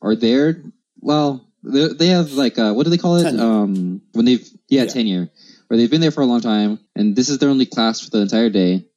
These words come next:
Speaker 1: so they're gonna leave immediately afterwards.
Speaker 2: Can I, can I, so I'm, I'm the foreigner here.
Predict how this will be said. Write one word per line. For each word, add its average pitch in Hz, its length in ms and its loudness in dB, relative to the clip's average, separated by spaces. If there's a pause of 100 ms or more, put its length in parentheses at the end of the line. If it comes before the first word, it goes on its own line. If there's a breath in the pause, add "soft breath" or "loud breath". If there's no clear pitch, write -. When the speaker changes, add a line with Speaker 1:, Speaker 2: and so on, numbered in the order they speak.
(120)
Speaker 1:
so - 120 -8
they're 98 120 0
gonna 123 180 2
leave 110 300 4
immediately 92 480 2
afterwards. 85 600 -4 (300)
Speaker 2:
Can 254 180 -8
I, 370 160 -4 (180)
can 269 160 -4
I, 330 200 0 (300)
so 233 320 -6
I'm, 285 440 -4
I'm 320 240 -2
the 359 100 0
foreigner 131 600 -2
here. 101 440 -10